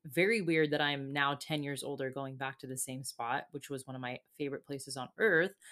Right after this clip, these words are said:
then going to Lisbon, Portugal, and then ending in Split, Croatia. So if you've been to any of those places outside of Valencia, because I'm pretty familiar with Valencia,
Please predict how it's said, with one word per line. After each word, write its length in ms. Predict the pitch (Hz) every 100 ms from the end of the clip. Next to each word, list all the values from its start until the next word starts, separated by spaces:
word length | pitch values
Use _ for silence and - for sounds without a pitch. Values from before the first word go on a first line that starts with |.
| - _ -
then 380 | 175 240 311 240
going 240 | 226 214
to 80 | 208
Lisbon, 360 | 190 165 214
Portugal, 600 | 196 156 - 151 147 147 - - -
and 120 | 160
then 140 | 156
ending 400 | - 151 147 147
in 80 | 151
Split, 420 | 147 - - 139 -
Croatia. 540 | 139 123 123 - 127 - _ _ _ -
So 380 | - 180 165
if 180 | - 165
you've 160 | 170 180
been 140 | 220
to 120 | 214 -
any 180 | 151 170
of 80 |
those 200 | 180 196
places 540 | - 156 139 123 139 139 -
outside 320 | 156 - 208
of 80 | 220
Valencia, 500 | 160 135 131 120 120
because 200 | 139 143
I'm 100 | 143
pretty 380 | 139 139 131 131 _ -
familiar 400 | 143 139 131 117
with 120 | -
Valencia, 540 | 139 135 - - 135